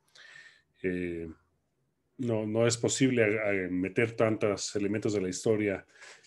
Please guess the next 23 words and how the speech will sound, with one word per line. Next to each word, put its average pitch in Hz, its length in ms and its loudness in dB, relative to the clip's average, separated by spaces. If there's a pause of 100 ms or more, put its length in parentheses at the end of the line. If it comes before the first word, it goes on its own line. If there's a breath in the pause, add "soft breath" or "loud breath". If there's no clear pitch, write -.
(200 loud breath)
en, 90 380 -2
en 92 240 -4
poco 113 200 0
tiempo, 135 480 4
pero 113 200 2
sí, 139 400 6 (600 soft breath)
eh, 101 540 4 (840)
me 120 160 2
parece 120 340 6
importante 127 600 4
como 104 240 0
investigador 104 460 4
de 117 60 4
América 110 320 2
del 107 140 2
Norte 113 480 2 (680 loud breath)
que, 110 500 4
eh, 95 580 4 (280)
pues, 135 160 -2 (200)
poco 190 180 2
a - 80 -4
poco 151 240 4
vayamos 127 760 2